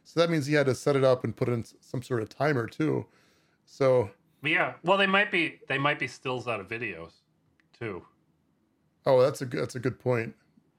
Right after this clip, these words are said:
Speaker 1: That,
Speaker 2: But
Speaker 1: that's a good, that's a good point. It
Speaker 2: I don't
Speaker 1: still
Speaker 2: know
Speaker 1: means
Speaker 2: about
Speaker 1: you've
Speaker 2: you, but
Speaker 1: taken
Speaker 2: I
Speaker 1: some pretty
Speaker 2: remember when it was
Speaker 1: high-quality video.
Speaker 2: exciting when there was one or two pages in a book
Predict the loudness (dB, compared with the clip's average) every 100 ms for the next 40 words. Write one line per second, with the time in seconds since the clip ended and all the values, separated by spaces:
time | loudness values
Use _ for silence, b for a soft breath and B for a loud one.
0 | _ _ _ _ 0 2 2 0 -2 -4
1 | -4 -4 -4 -2 0 0 0 -8 _ -20
2 | -20 _ 0 4 6 6 4 2 2 4
3 | 4 4 2 4 4 4 4 4 2 0
4 | 2 2 2 -2 -6 -4 -6 -8 -6 -2
5 | 0 0 -6 -6 -6 -6 -4 -4 -4 -8
6 | -8 -8 -4 -4 -4